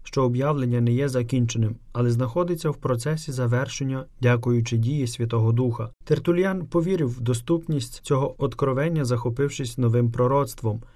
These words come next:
і строгим аскетизмом монтаністів. Закінчив своє земне життя в глибокій старості близько двісті двадцять третього року. До нього належить ряд глибоких думок і виразів, які широко відомі навіть і в наші часи.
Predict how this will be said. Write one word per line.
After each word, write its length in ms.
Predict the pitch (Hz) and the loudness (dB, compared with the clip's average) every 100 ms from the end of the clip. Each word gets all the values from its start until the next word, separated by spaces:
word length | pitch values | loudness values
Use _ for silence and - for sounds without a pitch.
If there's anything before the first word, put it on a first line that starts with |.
| - - | -20 -8
і 60 | 123 | -6
строгим 420 | 117 131 127 127 | 0 2 2 0
аскетизмом 680 | - 117 - 117 120 110 117 | -4 -4 -4 0 2 4 4
монтаністів. 800 | 117 113 117 123 135 117 - 104 - - - - - | 4 2 2 0 0 -2 -4 -12 -12 -20 -20 -20 -12
Закінчив 540 | - 127 135 120 131 | -6 -2 -2 0 -2
своє 240 | 117 123 120 | -2 2 2
земне 320 | 113 120 120 | 4 4 4
життя 400 | 113 113 131 147 - - | 2 0 -2 -4 -8 -8
в 40 | |
глибокій 440 | 117 113 120 117 113 | -2 2 2 0 -4
старості 600 | - 135 143 131 - 127 | -2 -2 -2 -4 -4 -2
близько 440 | 110 113 117 127 | 0 0 -2 -2
двісті 340 | 113 123 - | -2 -2 -4
двадцять 400 | 127 113 110 120 | -2 0 -2 -4
третього 460 | 117 104 104 113 117 | -4 -6 -4 0 4
року. 360 | 117 110 - - - - - | 4 2 -2 -10 -14 -18 -4
До 160 | 147 | 0
нього 240 | 185 185 170 | 2 2 2
належить 460 | 160 151 147 143 | 2 2 2 0
ряд 260 | 135 131 123 | 0 0 2
глибоких 520 | 120 127 127 120 120 | 2 4 4 4 2
думок 540 | 110 117 120 127 - 120 | 2 4 2 0 -4 0
і 40 | |
виразів, 440 | 113 131 127 113 | 2 2 0 0
які 220 | 113 110 117 | 0 -2 -4
широко 520 | 117 127 151 156 143 | -2 -2 -4 -4 -4
відомі 360 | 131 139 135 | -2 -2 -2
навіть 380 | 127 123 127 117 | 0 -2 -2 -6
і 80 | 117 | -2
в 60 | 117 | 0
наші 340 | 117 113 120 | 2 0 -4
часи. 440 | 117 117 - 110 | -4 -2 0 -2